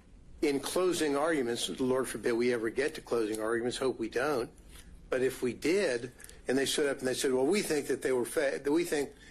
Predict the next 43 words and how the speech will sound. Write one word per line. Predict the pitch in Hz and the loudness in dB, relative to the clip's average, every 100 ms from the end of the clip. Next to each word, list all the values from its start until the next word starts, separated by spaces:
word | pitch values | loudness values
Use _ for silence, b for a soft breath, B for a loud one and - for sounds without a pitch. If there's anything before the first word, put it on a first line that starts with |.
| B | B
the | 135 139 | 2 2
evidence | 139 139 | 2 0
shows | - 135 120 | 0 0 2
that | 120 | 0
they | 120 131 | 2 0
were | 123 117 - B | 2 0 -4 B
fake | - - 139 127 | -6 -2 0 2
electors." | 123 113 110 - 123 - - - - | 2 0 -2 -4 -4 -6 -14 -18 -2
That's | 185 185 | -2 2
one | 160 170 | 2 2
thing. | 165 107 | 0 -2
That's | 123 - | -2 -2
argument. | - 160 160 131 98 87 - B B B | -2 0 0 0 -2 -4 -8 B B B
That's | - 147 - | -2 0 0
advocacy. | 117 147 156 123 - 101 - 98 - B B B | 0 0 0 -4 -2 -2 -2 -2 -4 B B B
There's | 139 139 127 | 0 0 2
no | 143 208 | 2 2
place | - - 175 190 | -2 0 2 2
for | - - 123 120 | 0 2 2 2
it | 117 - | -2 -2
in | 143 | 0
the | 131 127 | 2 2
indictment, | 120 135 151 165 90 - - B B | 0 0 0 -2 -4 -6 -10 B B
and | 131 131 | 0 2
there's | 123 | 2
no | 165 170 | 2 0
place | 170 185 208 - | 0 0 2 0
for | - 131 127 | 0 2 0
it | 127 B B B | -4 B B B
in | 139 139 | 0 4
what | 143 160 | 2 2
they | 160 143 | 0 0
have | 127 127 - | -2 -4 0
done, | 160 160 156 | 2 2 2
not | 139 143 | 2 0
only | 151 175 165 165 160 | 0 2 2 2 2
in | 131 | 0
the | 135 | 0
indictment, | 127 160 180 170 156 | 0 0 0 0 -2
but | 143 135 | 0 -2
in | 131 | 0
their | 127 | -4
pleadings | 117 - 185 180 175 | -4 0 2 2 -2